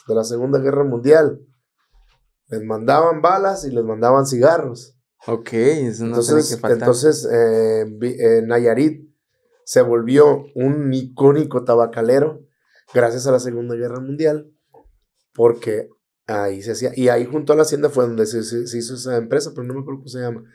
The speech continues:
Speaker 1: El doctor Fernando se tiene que acordar, porque su
Speaker 2: Ok.
Speaker 1: papá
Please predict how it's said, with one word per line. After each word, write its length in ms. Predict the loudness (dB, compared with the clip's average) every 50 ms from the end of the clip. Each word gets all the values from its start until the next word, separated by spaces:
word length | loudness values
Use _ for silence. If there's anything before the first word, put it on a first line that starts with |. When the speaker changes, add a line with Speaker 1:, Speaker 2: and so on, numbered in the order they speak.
| _ _ _ _
Speaker 1:
El 100 | 0 0
doctor 220 | 0 2 2 0 2
Fernando 380 | 2 0 2 2 2 0 0
se 140 | -4 -6 -8
tiene 260 | -6 -6 -6 -6 -6
que 100 | -6 -8 -8
acordar, 460 | -4 -4 -4 -2 -2 -6 -8 -10 _ _ _ _ _ _ _ _ _
porque 200 | 0 0 0 0
su 100 | -4 -2
Speaker 2:
Ok. 60 | 0 0
Speaker 1:
papá 600 | 0 0 0 0 0 0 0 -2 -6 -14 _